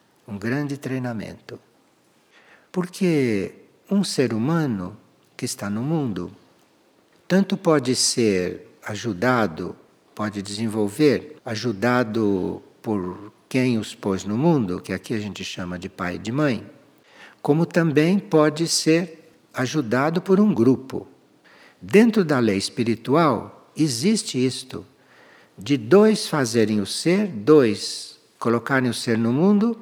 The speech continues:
se afastarem, desaparecerem, e um grupo adotar a criança.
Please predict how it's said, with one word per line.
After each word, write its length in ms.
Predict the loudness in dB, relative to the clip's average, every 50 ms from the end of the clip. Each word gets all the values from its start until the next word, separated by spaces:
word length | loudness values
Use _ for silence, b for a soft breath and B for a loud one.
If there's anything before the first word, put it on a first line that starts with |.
| -14 -20 _ _ b b b b b b b b b _
se 200 | -12 -8 -6 -6
afastarem, 800 | -6 -6 -8 -10 -8 -8 -10 -6 -4 -4 -2 -2 -2 -4 -6 -8 -10 -16 -20 _ _ _ _ _ _ _ _ _ _ -20
desaparecerem, 1080 | -10 -4 -2 -2 0 -2 -2 -4 -4 -2 -2 -2 -4 -2 0 0 2 2 2 0 -2 -4 -6 -14 _ _ _ b b b b b b b b 0
e 140 | 4 6 6
um 180 | 6 6 4
grupo 640 | 6 6 8 8 8 6 4 0 -4 -4 -4 -4 -4 -10 -16 -20 _ _ _ _ -8
adotar 760 | -6 -2 0 2 0 0 0 -2 -2 -2 -2 -2 -6 -10 -16 -20 -20 _ -20
a 60 | -18
criança. 560 | -14 -10 -10 -10 -10 -10 -12 -14 -16 -16 -18